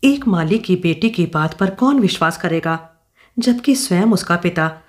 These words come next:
स्वामी के पक्ष में साक्षी देगा? क्या भय से वो लड़की मुंह भी खोल सकेगी? कहीं जया पिता से घृणा करने के कारण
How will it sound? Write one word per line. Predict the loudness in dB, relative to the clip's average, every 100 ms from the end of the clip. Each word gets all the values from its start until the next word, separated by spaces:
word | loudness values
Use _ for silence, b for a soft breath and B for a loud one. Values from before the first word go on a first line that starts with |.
| b
स्वामी | -4 2 4 4
के | 2 -2
पक्ष | -2 -6 -2
में | -2
साक्षी | -2 -2 -2 -2
देगा? | 0 0 0 -4 -6 _ _ _ _ b b
क्या | 0 0
भय | 0 0 0
से | 2 -2 -2 B B B
वो | 4
लड़की | 4 2 0 0
मुंह | 2 2
भी | 0 -2
खोल | 0 -2
सकेगी? | 0 -2 0 0 0 -2 _ _ _ _ b b
कहीं | -4 0 -2
जया | 0 -2 -2 -6 B _
पिता | -2 0 -2
से | -2 -4
घृणा | -2 -2 0
करने | 0 -2 0
के | 0 -2
कारण | -2 -2 -2